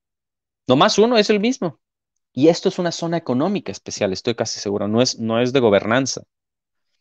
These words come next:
Mire nomás, este es otra que existe en Coyol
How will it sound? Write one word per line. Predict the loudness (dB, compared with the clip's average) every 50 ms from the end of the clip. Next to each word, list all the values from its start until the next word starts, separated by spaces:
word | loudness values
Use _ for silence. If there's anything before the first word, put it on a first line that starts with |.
| -20 -18 -18 -18 -18 -20 -20 _ _ _ _ _ _ _ _ _ _ _ _ _ _ _ _
Mire | 2 4 6 6 6 6 4
nomás, | 4 4 4 2 2 0 -4 -6 _
este | 0 0 0 0 0 2 4 6 6 6 4
es | 2 2 4
otra | 4 4 2 0 -4 -10 -8 -6
que | -6 -6
existe | -4 -4 -4 -4 -4 -6 -2 0 0 2 2 2 0 0 -2 -6 -10 _ _ _ _ _ _ _ _ _ _ _ _ _ _ _ _ _ _ _ _ _ _ _ _ _ _
en | -2 -2 0
Coyol | 2 4 4 6 6 6 6 6 4 -2 -8